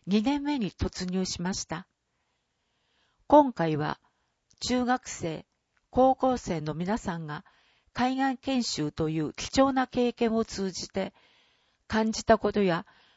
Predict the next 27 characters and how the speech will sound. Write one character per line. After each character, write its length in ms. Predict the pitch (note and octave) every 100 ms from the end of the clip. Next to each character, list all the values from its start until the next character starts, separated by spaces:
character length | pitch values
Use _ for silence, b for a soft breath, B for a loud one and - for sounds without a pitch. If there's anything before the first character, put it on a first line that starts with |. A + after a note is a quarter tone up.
| b
学 320 | F3+ A3 B3+ C4+
ん 80 |
だ 100 | C4
こ 120 | C4 B3
と 100 | C#4+
な 180 | B3+ A3
ど 180 | D3+
を 100 | D3+
聞 200 | - A#3
い 60 | A3+
て 160 | - G#3+
み 140 | G#3
ま 120 | G#3
し 140 | A3 -
た。 220 | F3 - _ _ _ _ _ _ _ _ _ _ _ _ _ _ _ _ _ _ _ -
十 300 | A3 C4+ C#4
二 180 | C4+ D4
人 300 | A3+ G3 E3
の 200 | E3+ - -
中 260 | - C4+ C#4
学 220 | D4+ -
生 260 | - F#3+
の 260 | F3+ F#3 -
感 240 | - G3+ G3+
想 260 | - F#3
で 160 | F#3+ G3
す。 240 | - -